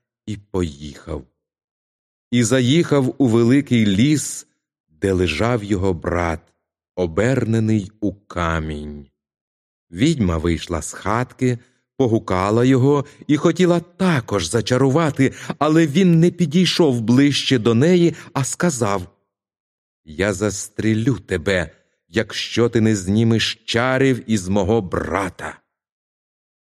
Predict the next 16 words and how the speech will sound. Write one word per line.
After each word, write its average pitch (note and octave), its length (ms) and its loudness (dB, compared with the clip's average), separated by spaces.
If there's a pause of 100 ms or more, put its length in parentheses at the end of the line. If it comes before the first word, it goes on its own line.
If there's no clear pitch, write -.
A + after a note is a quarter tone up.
(120)
Відьма E2 500 -2
торкнулася E2+ 760 -4
пальцем E2+ 680 -6
каменя, C3 760 2 (500)
хоч F#2+ 300 -6
як F#2+ 440 -4
їй F2+ 160 -2
не F#2 120 0
хотілося F#2+ 600 -2
цього G#2 300 -2
робити, A2+ 580 0 (300)
і A#2+ 160 4
він G#2+ 360 2
зразу A#2+ 840 -2
ж G#2+ 160 -6
набув A2+ 640 0